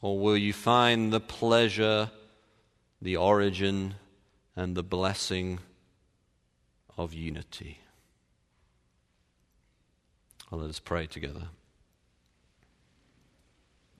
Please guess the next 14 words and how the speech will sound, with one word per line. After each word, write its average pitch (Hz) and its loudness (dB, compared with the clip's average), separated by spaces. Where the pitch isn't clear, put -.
Our 87 -8
Father, 95 2
we 92 2
thank 110 2
you 92 0
for - -6
this 90 -2
beautiful 110 2
little 107 2
psalm. 95 -2
We 107 -4
thank 127 0
you 113 2
for 104 0